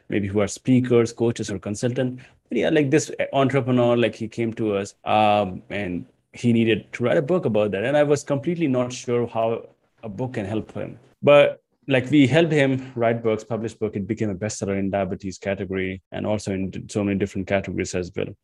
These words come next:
Uh, after six months, like, I checked in with him, uh, and I was surprised to know that, like, he used his book to get on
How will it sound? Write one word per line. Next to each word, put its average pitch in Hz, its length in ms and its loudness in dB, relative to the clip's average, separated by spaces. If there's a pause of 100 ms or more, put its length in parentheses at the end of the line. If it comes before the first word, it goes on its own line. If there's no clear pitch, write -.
(100)
Uh, 113 360 6
after 175 220 4
six - 240 0
months, 127 400 2
like, 104 320 -2
I 110 120 4
checked 123 300 -2
in 120 140 0
with 104 140 0
him, 98 320 -6 (460)
uh, 98 260 -4
and 113 140 0
I 110 40 0
was 107 160 -2
surprised 139 560 2
to 117 80 -2
know 104 180 0
that, 95 260 0
like, 95 200 -6 (320)
he 117 320 -2
used 143 380 4
his 131 160 0
book 104 280 -4
to 98 280 -2 (180)
get 117 220 4
on 107 360 2